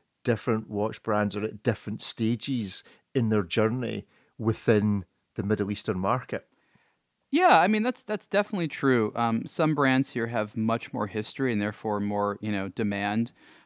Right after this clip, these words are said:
Speaker 2: Um, but I mean, look, there's this, there's this dream about having your brand in Dubai and having all these, you know, rich locals buying it and not, you know,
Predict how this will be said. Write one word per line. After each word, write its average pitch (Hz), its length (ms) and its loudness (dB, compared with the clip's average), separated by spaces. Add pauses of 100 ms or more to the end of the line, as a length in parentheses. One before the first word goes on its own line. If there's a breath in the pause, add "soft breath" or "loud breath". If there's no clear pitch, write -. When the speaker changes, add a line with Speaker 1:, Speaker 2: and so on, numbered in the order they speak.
Speaker 2:
Um, 104 340 0 (380)
but 165 100 0
I 170 60 4
mean, 175 280 0
look, 190 280 0
there's 139 240 -2
this, - 360 -6
there's 135 220 -2
this 143 180 -4
dream 131 440 2
about 101 280 0
having 117 360 0
your 110 100 -2
brand 110 380 0
in 101 100 -8
Dubai 107 480 2
and 123 80 0
having 110 320 -2
all 104 100 -2
these, 104 240 -6
you 120 60 0
know, 107 140 0
rich 107 400 -6
locals 117 460 -2
buying 107 400 0
it 131 140 0
and 104 80 -4
not, 104 260 -2
you 117 80 -4
know, 101 200 -2